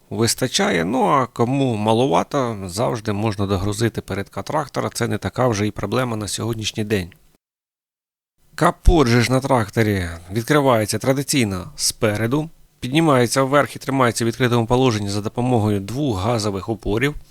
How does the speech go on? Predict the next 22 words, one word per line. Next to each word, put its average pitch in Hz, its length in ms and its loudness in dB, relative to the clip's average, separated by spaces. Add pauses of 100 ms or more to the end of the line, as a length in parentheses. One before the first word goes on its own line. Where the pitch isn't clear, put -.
(160)
Доступ 120 640 2
до 123 120 4
двигуна 120 460 0
відкривається 104 920 -4
нормальний. 123 840 -2 (320)
Акумулятор 151 600 2
тут 117 140 -6
встановлений 120 560 2
дванадцятивольтовий 120 920 2
на 104 300 2
сто - 260 0
ампер-годин. 107 760 -2 (360)
Також 156 320 2
спереду 131 380 0
бачимо, 120 420 2
що 117 280 4
з'явився 113 880 2
розширительний 113 680 2
бачок 110 520 2
для 131 240 2
охолоджуючої 147 680 -2
рідини, 143 400 2